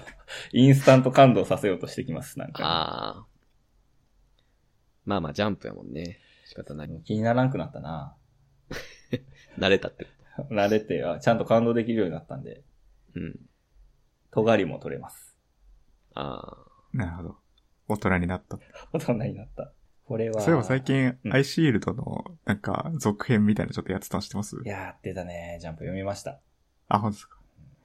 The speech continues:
Speaker 3: いや、面白かったですね。
Speaker 1: やっぱアイシールドってほんまおもろいね。
Speaker 3: うん。
Speaker 1: なんか、ド-、ドクターストーンの続編もやってたよね。
Speaker 3: なんかね、ちょい、ちょいちょいやってます。
Speaker 1: <laughs> ちょっと手空いてるかもしれん、稲垣先生。
Speaker 3: <laughs>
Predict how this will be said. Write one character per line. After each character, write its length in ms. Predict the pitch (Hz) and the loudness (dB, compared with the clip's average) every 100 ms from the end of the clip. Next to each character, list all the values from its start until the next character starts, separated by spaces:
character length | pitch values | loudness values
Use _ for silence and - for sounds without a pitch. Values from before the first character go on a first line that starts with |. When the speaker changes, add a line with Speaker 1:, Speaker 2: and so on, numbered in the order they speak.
| _ - - _ _ _ _ _ _ _ - | _ -20 -20 _ _ _ _ _ _ _ -16
Speaker 3:
い 20 | |
や、 200 | 90 104 | -14 -14
面 120 | 101 92 | -16 -16
白 140 | - | -18
か 60 | - | -20
っ 40 | |
た 60 | _ | _
で 60 | |
す 20 | |
ね。 220 | 95 90 _ | -16 -16 _
Speaker 1:
や 100 | 98 | -16
っ 60 | - _ | -16 _
ぱ 120 | - | -10
ア 40 | 113 | -8
イ 80 | 127 | -6
シ 220 | - 139 | -4 -2
ー 20 | |
ル 60 | 110 | -2
ド 60 | |
っ 40 | - | -6
て 60 | |
ほ 100 | - | -6
ん 40 | 120 | 0
ま 80 | 135 | 2
お 20 | |
も 120 | 147 | 2
ろ 80 | 147 | 2
い 60 | 95 | 2
ね。 280 | 78 - _ _ _ _ - | -2 -8 _ _ _ _ -8
Speaker 3:
う 40 | 101 | -8
ん。 200 | 92 92 _ _ - | -8 -14 _ _ -10
Speaker 1:
な 80 | |
ん 80 | 143 | -8
か、 80 | - | -8
ド-、 100 | - | -6
ド 160 | 143 139 | -4 -4
ク 80 | 139 | -4
タ 120 | 220 | -8
ー 40 | |
ス 100 | 208 - | -4 2
ト 140 | 202 | 4
ー 40 | |
ン 120 | 127 92 | 4 0
の 80 | |
続 240 | 90 92 92 | -4 -4 -4
編 140 | 92 | -4
も 60 | 82 | -4
や 80 | 80 | -6
っ 20 | |
て 80 | 80 | -10
た 60 | 76 | -10
よ 260 | - - | -12 -12
ね。 220 | 92 131 - _ _ _ _ _ - | -10 -10 -14 _ _ _ _ _ -2
Speaker 3:
な 200 | 135 - | 0 0
ん 80 | 180 | -2
か 160 | - | -2
ね、 200 | - - - | -6 -8 -2
ち 120 | - | 0
ょ 60 | 156 | 0
い、 40 | |
ち 200 | - 156 | 2 2
ょ 20 | |
い 60 | 156 | 4
ち 80 | 135 | 4
ょ 20 | |
い 40 | |
や 100 | 90 | 4
っ 80 | - | 2
て 80 | - | -2
ま 120 | - | -4
す。 140 | - - | -4 -6
Speaker 1:
<laughs> 40 | - | 0
ち 80 | |
ょ 40 | 95 | 0
っ 40 | |
と 80 | - | 2
手 200 | - 135 | 4 6
空 120 | 127 | 6
い 80 | 123 | 6
て 80 | 127 | 4
る 120 | 113 | 2
か 80 | 98 | -2
も 60 | |
し 80 | - | -10
れ 80 | - | -10
ん、 20 | |
稲 120 | 90 87 | -8 -8
垣 140 | 139 | -10
先 140 | - | -14
生。 160 | - - _ - | -16 -20 _ -14
Speaker 3:
<laughs> 540 | - - - 160 | -12 -6 -4 -4